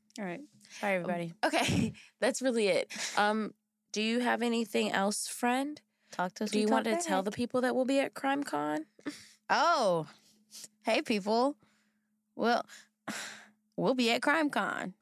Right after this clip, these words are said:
Speaker 1: We will be on Podcast Row with our little boofy booth.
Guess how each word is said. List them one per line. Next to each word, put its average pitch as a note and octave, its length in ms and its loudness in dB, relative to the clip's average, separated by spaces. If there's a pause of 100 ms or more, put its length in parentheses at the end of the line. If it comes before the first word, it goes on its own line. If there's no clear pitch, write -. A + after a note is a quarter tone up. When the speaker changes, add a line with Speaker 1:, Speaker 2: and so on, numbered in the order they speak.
Speaker 1:
We F#3 140 -2
will A3+ 160 2
be G#3+ 280 2
on G#3+ 180 4
Podcast G3+ 580 0
Row F#3+ 560 0 (300)
with F3 160 -2
our F#3+ 140 4
little G#3+ 240 2
boofy G#3 360 0
booth. G3 380 2